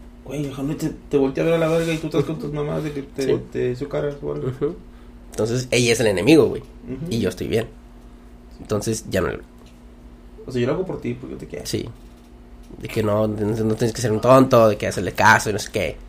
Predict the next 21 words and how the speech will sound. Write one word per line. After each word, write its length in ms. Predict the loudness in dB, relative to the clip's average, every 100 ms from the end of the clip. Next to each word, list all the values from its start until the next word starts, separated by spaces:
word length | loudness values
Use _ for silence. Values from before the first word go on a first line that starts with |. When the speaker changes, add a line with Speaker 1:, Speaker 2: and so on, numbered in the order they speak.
| -14 -12 -14 -16 -20 -20 -18
Speaker 1:
No, 60 | -6
Speaker 2:
Tuve 200 | 0 0
por 160 | 0 -2
Speaker 1:
mames. 140 | 0
Speaker 2:
ti, 220 | 0 0 -2
la 100 | -2
verga. 340 | -4 -4 -12 -18 -20 -20 -20 -20 -20 -20 -20 -20 -20 -20 -20 -20 -20 -20 -20 -20 -8
Está 160 | -4
cabrón. 320 | 0 -2 -2 -8 -18 -20 -20 -20 -20 -20 -20 -20 -20 -20 -20 -20 -20 -20 -20 -20 -20 -20 -16 -16 -16 -20 -20 -20 -20 -20 -20 -18 -18 -16 -12
Este 180 | -2 2
amigo 120 | 4
se 80 | 2
Speaker 1:
Pero 160 | 0 -2
no, 200 | -4 -4
no 100 | -6
estás 220 | -4 -4
embrujado, 480 | -2 -2 -2 0 2
güey. 120 | 0 -4 -12 -14 -12 -6 0
Speaker 2:
No 80 |
sé, 240 | 2 8 8
güey. 180 | 8